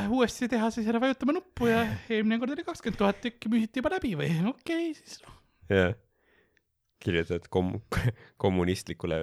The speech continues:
Speaker 2: parteile aruande, et
Speaker 1: <laughs>
Speaker 2: lääne kultuur mädaneb, väga hea, kõik läheb plaanipäraselt.
Speaker 1: Et jah, see on niisugune, ah, see on, see on, noh, vaata, kuna ta ei küsinud täpsemalt, vaid ta lihtsalt ütles noored hoorad või mis see oli?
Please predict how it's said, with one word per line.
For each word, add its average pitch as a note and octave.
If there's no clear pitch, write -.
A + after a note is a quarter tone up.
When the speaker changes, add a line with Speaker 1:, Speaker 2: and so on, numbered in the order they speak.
Speaker 2:
parteile E2+
aruande, E2
et G3
Speaker 1:
<laughs> F#2
Speaker 2:
lääne A2
kultuur G#2+
mädaneb, G2
väga F#2+
hea, F#2+
kõik -
läheb F#2
plaanipäraselt. F#2
Speaker 1:
Et E3
jah, F#3
see F3+
on E3
niisugune, C#3+
ah, -
see C#3
on, C3
see D3
on, C#3+
noh, D#3
vaata, C#3+
kuna D3
ta C3+
ei C#3
küsinud C3
täpsemalt, G#2+
vaid G#2+
ta -
lihtsalt A#2
ütles A2
noored A#2
hoorad A2+
või G2+
mis A2
see G#2+
oli? G2